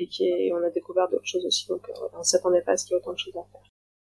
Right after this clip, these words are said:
Mais bon, du coup, finalement, euh, heureusement, c'est une longue escale parce que la saison cyclonique va jusqu'à fin avril, donc, euh,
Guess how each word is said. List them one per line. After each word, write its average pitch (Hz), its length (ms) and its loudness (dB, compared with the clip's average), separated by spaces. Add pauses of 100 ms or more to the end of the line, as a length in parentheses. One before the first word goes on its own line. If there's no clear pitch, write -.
(380)
Mais 247 100 8
bon, 185 140 0
du 175 120 -12
coup, 240 140 -2
finalement, 202 480 2
euh, 170 360 0
heureusement, 180 340 0
c'est - 240 -8
une 175 100 -4
longue 190 220 2
escale 202 280 -2
parce 208 140 -8
que 185 80 -4
la - 100 -4
saison 180 240 -4
cyclonique 196 520 -2
va 190 120 2
jusqu'à 180 300 -6
fin 185 240 -2
avril, 214 300 2
donc, 170 240 -10
euh, - 20 -8